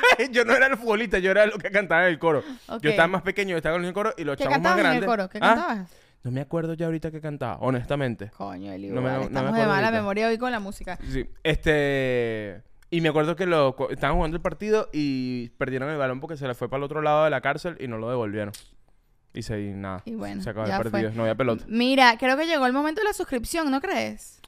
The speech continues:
Speaker 1: Llegó el momento de la suscripción. ¿Qué vamos
Speaker 2: Sí,
Speaker 1: a hacer para
Speaker 2: señor.
Speaker 1: suscribirnos?
Speaker 2: Creo que puedes hacer una pose
Speaker 1: De
Speaker 2: tipo,
Speaker 1: borracho.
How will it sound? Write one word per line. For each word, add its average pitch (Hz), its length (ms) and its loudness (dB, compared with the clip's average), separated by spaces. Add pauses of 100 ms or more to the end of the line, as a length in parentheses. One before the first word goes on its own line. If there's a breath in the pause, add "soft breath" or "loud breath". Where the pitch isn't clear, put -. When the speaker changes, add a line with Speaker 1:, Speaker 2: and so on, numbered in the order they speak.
(120)
Speaker 1:
Llegó 117 140 0
el 117 40 0
momento 151 200 -2
de 190 40 0
la 190 60 -6
suscripción. 156 500 -6
¿Qué 131 80 -8
vamos - 200 -4
Speaker 2:
Sí, 170 40 -2
Speaker 1:
a - 0 -
hacer 233 80 -2
para 247 60 0
Speaker 2:
señor. 269 160 2
Speaker 1:
suscribirnos? 180 400 0
Speaker 2:
Creo 294 120 6
que 359 120 2
puedes 294 240 2
hacer 302 480 0
una 311 320 0
pose 349 440 2
Speaker 1:
De 320 140 -4 (140)
Speaker 2:
tipo, 135 100 4
Speaker 1:
borracho. 240 400 6